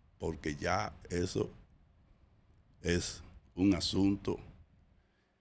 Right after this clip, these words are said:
que pasa a ser un cero a la izquierda. Así que yo quise hacer esta opinión porque yo pensé que ya eso se había tratado.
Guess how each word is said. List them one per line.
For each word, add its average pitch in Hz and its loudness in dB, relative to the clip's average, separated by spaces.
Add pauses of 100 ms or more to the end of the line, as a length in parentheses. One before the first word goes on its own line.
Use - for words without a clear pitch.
(140)
que - -6
pasa 95 0
a - -2
ser 92 0
un 92 2
cero 92 4
a 98 4
la 92 0
izquierda. - -6 (1300)
Así - -4
que - -2 (100)
yo 101 2
quise 123 4
hacer 98 2 (1120)
esta 82 4
opinión 87 10 (880)
porque 92 2
yo 95 6
pensé 104 2 (920)
que 85 4
ya 85 8
eso 90 6
se 85 0
había 78 4
tratado. 78 0